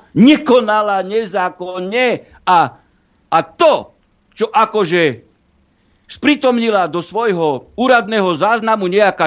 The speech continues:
Šimonová, čo mal byť obsah rozhovoru, <laughs> to sú nepoužiteľné veci, blúdy. Aj keby mali odposluch tohto telefonátu, tak súd to nemôže použiť ako dôkaz, veď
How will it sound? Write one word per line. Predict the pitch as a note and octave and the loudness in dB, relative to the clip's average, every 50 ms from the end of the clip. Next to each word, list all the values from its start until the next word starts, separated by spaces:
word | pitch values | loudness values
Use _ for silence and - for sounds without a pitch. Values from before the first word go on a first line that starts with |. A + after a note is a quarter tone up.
| - | -4
Šimonová, | - - A#3+ C4 C4 C4 B3+ A#3+ - - D#3 E3 F#3 F#3 F#3 F3+ F3 F#3 G3 F#3 D#3+ C#3 - | -4 -4 -6 -4 -4 -4 -4 -6 -8 -10 -6 -2 0 0 2 2 2 4 4 2 2 2 0
čo | A3 A#3 A#3+ | 0 0 2
mal | B3 A#3+ A3+ | 2 2 2
byť | G3 D#3+ F3+ F3+ - | 0 -4 -6 -6 -4
obsah | G3+ A3+ A3 - - E3+ | -4 -4 -2 -2 -2 -2
rozhovoru, | C#3+ C#3 E3 G3+ G3+ G3+ - G#3 G#3+ G#3+ G3+ F3+ E3 - _ _ _ _ _ - | -2 0 -2 -4 -4 -4 -6 -4 -2 -2 -2 -2 -4 -8 _ _ _ _ _ -4
<laughs> | A3 A3 - - _ _ - B3 | -4 -4 -4 -8 _ _ -4 -4
to | A#3 | -2
sú | - - A#3+ | -2 -4 -6
nepoužiteľné | G#3+ F3+ G#3+ A#3 A#3 A#3 A3+ A3 A3 G#3+ F#3+ G3+ G3 G3 - G3+ G3+ G3+ G3 F#3+ F3+ F3 D3 - - - - A2+ | -4 -2 -2 -2 0 0 -2 -2 -2 -2 -4 -6 -6 -8 -4 -2 0 0 0 2 2 2 2 0 -4 -16 -8 -2
veci, | C#3 G3+ A3 G#3+ G#3+ A3 | 0 0 0 0 -2 -4
blúdy. | G3+ E3 A3 A#3+ G#3+ B2+ B2 G#2+ - - - _ _ _ | -2 -2 0 0 0 0 -2 -6 -8 -10 -20 _ _ _
Aj | - E3+ G#3+ A3+ | -2 0 0 0
keby | A3 A#3 B3 G#3 B3 B3+ | -2 -4 -4 -4 -4 -2
mali | B3+ C4 C4+ C4 C4+ | 0 0 0 -2 -4
odposluch | C4 - - C#4+ - - - - D4+ E4 D#4+ - - - C#3 C3+ A2+ G#2 - _ _ _ _ _ _ _ _ _ _ _ _ _ - | -6 -4 -4 -4 -4 -6 -6 -2 0 0 0 0 -2 -8 -18 -20 -20 -20 -20 _ _ _ _ _ _ _ _ _ _ _ _ _ -16
tohto | D#3+ F3 - - F#3+ E3+ E3+ | -16 -16 -16 -14 -16 -14 -12
telefonátu, | - D#3+ D3+ D3 C#3+ D3 C#3+ C#3 C3 B2 A#2 A2 G#2+ - G2 G2 F#2 _ _ - A2+ _ | -10 -10 -10 -10 -10 -10 -10 -8 -6 -6 -6 -6 -8 -10 -16 -18 -18 _ _ -20 -6 _
tak | - A3 G#3+ G#3+ - | 0 0 0 -2 -6
súd | - C#4 C#4+ C#4 C#4+ | -8 -8 -8 -8 -6
to | - B3 A#3 | -8 -6 -6
nemôže | A3+ A#3+ B3 B3+ B3+ A#3+ G#3 G#3 | -6 -6 -4 -4 -4 -4 -4 -4
použiť | G3+ G#3 G#3+ G#3+ A3+ A3+ G3 G#3 F#3+ G3+ | -4 -4 -4 -4 -4 -4 -4 -2 0 0
ako | G3 G3 G3 D#3+ | 0 0 -2 -6
dôkaz, | C3+ D3 F3+ F#3+ F#3+ F#3+ E3+ C#3+ | -4 -2 -2 -2 0 -2 -2 0
veď | C#3 C3 - | -2 -4 -6